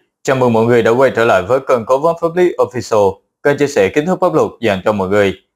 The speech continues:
Thì trong video ngày hôm nay, chúng ta sẽ cùng tìm hiểu một số thông tin liên quan tới việc bỏ hệ số lương khi cải cách tiền lương từ ngày một tháng bảy năm hai nghìn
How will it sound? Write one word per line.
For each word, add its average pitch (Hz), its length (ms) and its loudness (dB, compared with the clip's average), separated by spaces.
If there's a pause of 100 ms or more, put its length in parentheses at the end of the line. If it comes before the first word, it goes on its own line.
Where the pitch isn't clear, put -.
(380)
Thì 120 320 2
trong 135 140 0
video 131 220 2
ngày 110 140 0
hôm 120 80 -2
nay, 123 420 0
chúng 170 160 -4
ta 147 180 0
sẽ 107 140 -6
cùng 104 260 -4
tìm 92 200 -4
hiểu 98 240 -2
một 110 240 -2
số 139 140 -2
thông 131 180 -6
tin 135 260 0 (300)
liên 135 260 0
quan 123 200 2
tới 147 100 -2
việc 117 320 -2
bỏ 104 200 0
hệ 95 200 -4
số 131 160 -4
lương 135 300 2 (220)
khi 135 260 0
cải 95 180 -2
cách 147 160 -2
tiền 104 160 -4
lương 113 240 2
từ 107 80 0
ngày 98 120 -2
một 95 220 -2
tháng 120 140 -6
bảy 92 160 0
năm 110 160 -2
hai 101 140 -8
nghìn 98 180 -2